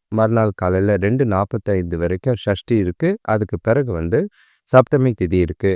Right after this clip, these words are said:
நட்சத்திரம் பார்த்தீங்கன்னா இரவு பதினொன்னு முப்பது வரைக்கும்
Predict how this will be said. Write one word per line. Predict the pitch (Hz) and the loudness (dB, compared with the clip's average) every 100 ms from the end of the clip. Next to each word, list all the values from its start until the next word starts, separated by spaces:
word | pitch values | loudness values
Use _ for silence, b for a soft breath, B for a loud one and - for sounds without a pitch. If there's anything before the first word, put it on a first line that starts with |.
| - | -4
நட்சத்திரம் | 110 117 117 131 120 117 107 | -2 0 0 -2 0 0 0
பார்த்தீங்கன்னா | 101 92 95 101 98 | -2 -2 -2 0 2
இரவு | 95 101 95 | 2 0 -2
பதினொன்னு | - 107 139 127 | -2 0 0 0
முப்பது | 104 92 - 92 | -2 -4 -2 -2
வரைக்கும் | 87 87 - 127 | -2 -4 -2 -2